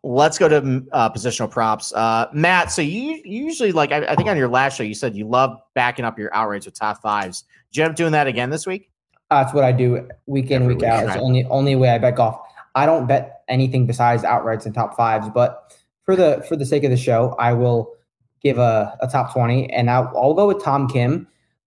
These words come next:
Speaker 2: uh, or top ten, like, plus one eighty, I believe. If
Speaker 3: Yep.
Speaker 2: like you mentioned it before, all great points, and I was gonna say then, but I never got to it. If Tom Kim never even played Sony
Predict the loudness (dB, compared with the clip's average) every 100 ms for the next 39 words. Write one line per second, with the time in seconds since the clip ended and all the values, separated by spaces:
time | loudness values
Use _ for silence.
0 | 2 4 6 4 0 -8 _ _ 0 2
1 | 2 2 2 2 0 -2 -2 -2 0 0
2 | 2 2 4 4 2 0 -4 _ _ _
3 | _ _ _ _ 2 2 0 -8 -14 _
4 | -2 0 2 4 4 4 2 2 2 2
5 | 4 4 4 2 0 0 2 2 2 2
6 | 0 2 4 4 2 0 2 2 2 2
7 | 2 2 0 0 -2 -2 -10 _ _ _
8 | -2 -2 0 0 2 2 0 0 4 4
9 | 4 4 2 2 0 0 0 0 -2 -2
10 | -2 -4 -6